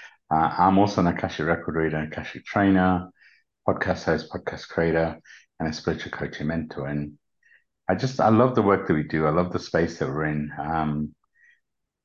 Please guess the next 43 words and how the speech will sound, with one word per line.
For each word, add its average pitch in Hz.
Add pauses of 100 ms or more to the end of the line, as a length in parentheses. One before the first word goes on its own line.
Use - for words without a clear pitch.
just -
with 87
the 85
energy 87
around 78
us, 85
I 80
feel 76
like 76
a 78
lot 76
of 78
people 76
are 76
going 73
through 71
a 71
lot 69
of 73
things 78
and 76
they're 80
searching 92
for -
different 76
answers. 78
And 71
I 78
love 85 (640)
the 87
way 87
that 73
we 73
guide 80
people 78
to -
truly 76
understand 71
what 67
their 78
soul's 78
purpose 78
is, 76